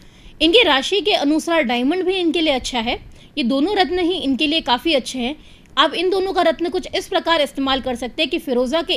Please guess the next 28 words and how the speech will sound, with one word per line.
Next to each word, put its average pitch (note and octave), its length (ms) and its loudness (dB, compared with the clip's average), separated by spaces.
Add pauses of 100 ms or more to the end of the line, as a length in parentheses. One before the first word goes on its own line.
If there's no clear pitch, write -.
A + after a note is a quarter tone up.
इर्द C#4+ 220 0
गिर्द C4+ 260 0
आप B3 160 2
क्या B3+ 140 -2
करें, A3+ 260 -4 (400)
diamond C4+ 400 4
लगवा G#3 320 -2
दें। - 160 -14 (720)
तो - 60 -2
और C#4 280 2
भी F4 120 4
ज़्यादा E4 260 2
अच्छा D#4+ 260 0
रहेगा, D4+ 340 2
दोनों B3 260 -2
का C#4+ 100 -2
प्रभाव B3+ 420 -2
और B3+ 280 -2
अच्छा D4+ 220 -2
रहेगा। C4+ 440 -2 (360)
या C#4 200 6
फिर G#4+ 200 2
चाहे E4+ 280 2
फिरोज़ा C4+ 460 0
और D4+ 200 2
डायमंड B3 420 0
दोनों A3+ 220 0
साथ D#4 220 -2